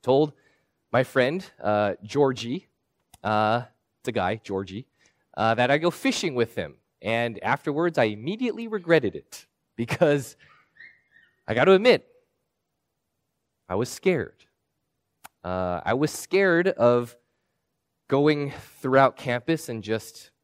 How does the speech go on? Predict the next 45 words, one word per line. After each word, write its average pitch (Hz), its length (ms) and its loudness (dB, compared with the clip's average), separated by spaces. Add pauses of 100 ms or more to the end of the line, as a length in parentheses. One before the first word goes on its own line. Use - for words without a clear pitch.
(120)
interrupting 123 460 -2
people 139 520 -4 (300)
eating 110 240 -6
lunch 107 220 -4
by 117 120 4
themselves 117 600 -2
or 92 80 -4
studying 120 320 -6
by 110 100 2
themselves 107 480 -2
and 95 200 -4 (1000)
asking 131 400 -2
them, 131 260 0
"Hey, 131 300 0
would 92 240 -8
you 110 60 -6
like 117 180 2
to - 80 -12
hear 120 200 -4
about 117 200 2
Jesus? 110 440 -6
Hey, 147 180 2
would 107 200 -4
you 120 100 -6
like 117 220 2 (140)
to 107 220 0 (420)
talk 120 220 -4
about 120 260 2
religion? 120 380 0
Hey, 131 160 -2
do 110 80 -14
you 120 100 -4
have 131 240 -2
any 139 140 -8
religious 113 420 -4
background?" 110 420 0
I 131 60 -2
didn't 139 240 -2
know 196 340 6
even 170 340 -2
how 143 140 2
to 170 80 0
start 208 220 -2
the 214 80 -6
conversation. 220 800 -6